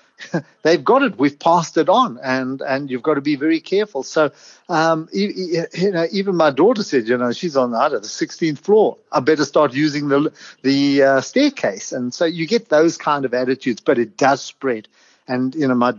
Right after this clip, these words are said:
my daughter Karen is in New York, and believe me, they're in serious lockdown, incredibly, incredibly nervous of, of, of where this is going. And you know what's happening is a lot of the wealthier people are all going down to, uh,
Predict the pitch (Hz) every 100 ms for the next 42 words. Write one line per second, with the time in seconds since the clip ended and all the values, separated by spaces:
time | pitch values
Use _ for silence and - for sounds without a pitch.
0 | - 170 127 120 147 139 - 143 156 135
1 | 110 123 117 120 123 131 127 110 117 143
2 | 160 123 113 _ - _ 147 190 160 147
3 | 147 - - - 165 151 135 - 123 127
4 | - 120 - 165 139 - - 175 160 165
5 | 156 147 147 151 - _ _ - 151 135
6 | 127 131 127 _ _ - 123 147 147 120
7 | 107 - - 120 107 - 127 104 - 123
8 | 107 107 135 127 - 127 107 135 120 110
9 | - - - 139 147 175 214 - 208 233
10 | 190 131 127 _ _ - 120 135 127 135
11 | 165 175 120 113 170 175 - 123 104 120
12 | 110 113 120 175 165 143 143 139 131 123
13 | 131 135 131 - 131 123 127 123 120 117
14 | 117 117